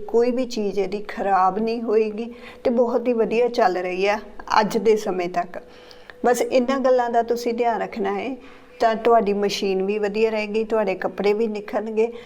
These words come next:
ਤੇ ਕਦੇ ਵੀ ਇੱਕ ਦੂਜੇ ਦੇ ਵਿੱਚ ਕੱਪੜੇ ਜਿਹੜੇ ਆ, ਉਹ ਫਸਣਗੇ ਨਹੀਂ।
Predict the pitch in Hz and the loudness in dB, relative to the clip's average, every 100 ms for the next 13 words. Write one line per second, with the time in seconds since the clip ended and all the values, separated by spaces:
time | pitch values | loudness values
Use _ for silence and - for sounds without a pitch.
0 | - - 247 262 247 294 269 254 240 214 | -8 -2 0 2 4 4 2 0 0 -2
1 | 196 202 202 196 190 185 180 226 233 - | -2 -2 -2 -2 -2 -2 0 0 0 -8
2 | - 208 196 196 202 185 180 190 233 - | -2 0 2 0 0 -2 -2 -2 -4 -12
3 | - 240 233 214 214 214 202 190 190 | -2 -2 2 0 0 -2 -2 -4 -6